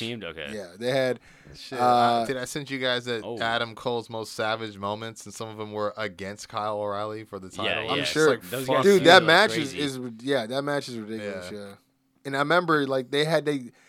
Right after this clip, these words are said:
Speaker 2: it was weird 'cause they let him win the title right when his, like, his, his, like, contract was, like, up.
Speaker 3: Yeah, and then he dropped it.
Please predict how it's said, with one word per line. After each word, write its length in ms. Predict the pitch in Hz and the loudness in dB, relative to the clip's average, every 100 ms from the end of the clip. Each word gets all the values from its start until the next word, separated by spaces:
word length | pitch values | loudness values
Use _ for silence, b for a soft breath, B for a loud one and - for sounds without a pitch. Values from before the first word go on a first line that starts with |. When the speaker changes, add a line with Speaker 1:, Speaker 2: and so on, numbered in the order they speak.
| b b | b b
Speaker 2:
it 60 | 170 | 0
was 160 | 180 | 0
weird 240 | 151 226 185 | 2 0 0
'cause 80 | 170 | 0
they 100 | 170 | 2
let 160 | 185 | 2
him 100 | 170 | 0
win 100 | 175 | -2
the 60 | 147 | -6
title 380 | - 165 170 139 | -4 0 0 0
right 160 | 147 | -2
when 140 | 156 151 | -2 -4
his, 180 | 147 131 | -6 -4
like, 280 | 131 117 | -4 -4
his, 180 | 117 120 | -8 -10
his, 260 | 107 123 113 | -8 -8 -6
like, 160 | 110 - _ | -8 -10 _
contract 540 | - 151 156 - 123 - | -12 -10 -6 -4 -6 -6
was, 140 | 104 | -10
like, 160 | 104 95 | -12 -14
up. 220 | 87 71 _ _ _ | -18 -20 _ _ _
Speaker 3:
Yeah, 180 | 120 107 | -8 -6
and 100 | 101 | -6
then 80 | 107 | -10
he 60 | |
dropped 380 | 101 107 117 - | -6 -4 -4 -6
it. 160 | 80 | -16